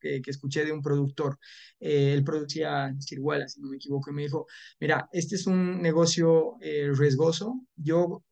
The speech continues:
uno de cada cuatro años sé que me va a ir mal. Entonces, eh, yo incorporo estas pérdidas en mis pro-, proyecciones de,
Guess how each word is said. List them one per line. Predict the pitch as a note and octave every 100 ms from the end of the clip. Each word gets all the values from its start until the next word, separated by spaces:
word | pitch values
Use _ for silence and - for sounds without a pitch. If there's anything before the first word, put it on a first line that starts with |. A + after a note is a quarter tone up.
| -
uno | G3 G3
de | F#3
cada | C#3 F3 F3 E3
cuatro | E3 E3 D#3+
años | D#3 E3+ G3+ - _ -
sé | E3+ D#3
que | D#3
me | D3+
va | D3+
a |
ir | D3
mal. | C#3+ A#2+ - _ _ _
Entonces, | - D3 D#3+ D#3+ E3 - - _ -
eh, | D#3+ D3 D3 C#3+ -
yo | E3 E3 F#3+
incorporo | F#3 F3 F3 C#3+ G3 A#3+ F3+ C3+ - _
estas | E3+ C#3 F3 E3
pérdidas | F3 E3+ E3 F3 F#3+ - _
en | E3
mis | D3+ C#3+
pro-, | D3+ D#3 D3
proyecciones | C#3 D3 C#3+ C#3 E3+ D#3+
de, | C#3+ D3 C#3+